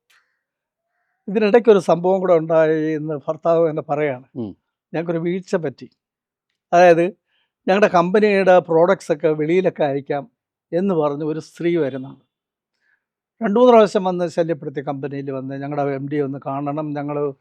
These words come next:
Speaker 1: ഈ കമ്പനി വളരെ ഉന്നതിയിൽ എത്തിക്കാം" എന്നൊക്കെ പറഞ്ഞ് ഓഫറൊക്കെ പറഞ്ഞ്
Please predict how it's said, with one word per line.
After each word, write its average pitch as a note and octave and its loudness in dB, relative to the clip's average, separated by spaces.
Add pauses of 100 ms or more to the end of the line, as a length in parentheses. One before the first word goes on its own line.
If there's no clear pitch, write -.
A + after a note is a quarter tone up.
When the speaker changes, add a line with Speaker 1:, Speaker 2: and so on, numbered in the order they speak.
(240)
Speaker 1:
ഈ D3 -2
കമ്പനി D3 -2
വളരെ D3 -4
ഉന്നതിയിൽ D3 -6
എത്തിക്കാം" D3 -10 (120)
എന്നൊക്കെ F#3 -12
പറഞ്ഞ് F#3 -8
ഓഫറൊക്കെ F3+ -8 (100)
പറഞ്ഞ് E3+ -6